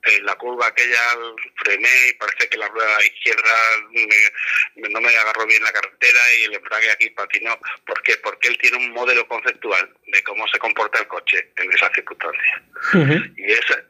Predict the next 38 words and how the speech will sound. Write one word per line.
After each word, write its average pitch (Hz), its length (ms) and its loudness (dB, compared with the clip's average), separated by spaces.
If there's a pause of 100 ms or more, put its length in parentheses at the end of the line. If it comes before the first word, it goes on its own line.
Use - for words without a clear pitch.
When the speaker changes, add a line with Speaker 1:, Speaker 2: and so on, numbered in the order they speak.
(100)
Speaker 1:
esa 139 220 2
experiencia 123 720 2 (880)
que - 100 2
tiene 113 240 0
el 110 140 0
meteorólogo, 110 640 -4 (220)
después 110 480 2
de 113 80 2
muchos 117 320 0
años 113 180 -2
trabajando 107 680 -2
sobre 107 260 2
el 113 80 0
modelo, 117 480 0 (360)
ve 120 300 2
cuando 117 500 -4 (520)
empieza 113 640 2
a 113 340 0 (140)
desdibujarse 110 1000 0 (320)
la 98 180 0 (160)
situación 107 460 0
real 104 340 0 (360)
con 92 160 -8
respecto - 340 -6
a 95 60 -2
la 90 100 -2
que 95 80 -2
el 92 60 -6
modelo 107 240 0
predice 127 720 2
y 101 140 -14
puede 101 480 -2
el 104 120 -6
predictor 92 480 0
añadir 92 340 0
su 87 220 -2
valor 92 300 -4
añadido, 110 640 0